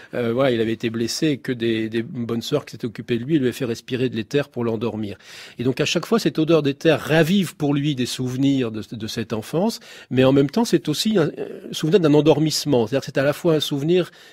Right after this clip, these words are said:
et une manière de sombrer dans, dans l'oubli. Moi, ce qui me paraît très frappant, c'est qu'il dit souvent qu'il part à la recherche de traces ou qu'il, que des traces affleurent, adviennent à sa mémoire alors que lui-même pensait les avoir oubliées.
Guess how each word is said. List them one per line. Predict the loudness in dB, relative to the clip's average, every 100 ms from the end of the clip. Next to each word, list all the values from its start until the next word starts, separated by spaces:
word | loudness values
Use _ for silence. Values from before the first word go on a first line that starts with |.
| _
et | 2 2 2 -2 -10 -16 -14
une | -10 -8
manière | -2 0 2
de | 0
sombrer | 0 0 2 2
dans, | 4 2 -2 -6
dans | -2 -2
l'oubli. | -2 -8 -12 -14 -20 -20 -18 -4
Moi, | 0
ce |
qui | 2
me | 2
paraît | 0
très | 2 -2
frappant, | 0 -4 0 -2
c'est | -2 -4 -10
qu'il | -8 -6 -6
dit | -6
souvent | -10 -6 -4 0 0 0
qu'il | -4 -8
part | 2 4 4 2
à |
la | 0
recherche | 0 -2 0 -2 0
de | -6
traces | -4 2 2 2 -4
ou |
qu'il, | -8 -6 -6
que | 0
des | 0 0
traces | 0 0 0 -4 -14 -20 -20 -18 -4
affleurent, | -4 -2 6 8 8 4 -2 0
adviennent | 0 2 4 4
à |
sa | 2 2
mémoire | 4 6 6 4
alors | 2 2
que | 2
lui-même | 0 2 2
pensait | 0 0 0
les | 0 0
avoir | 0 0
oubliées. | -2 -4 -2 -2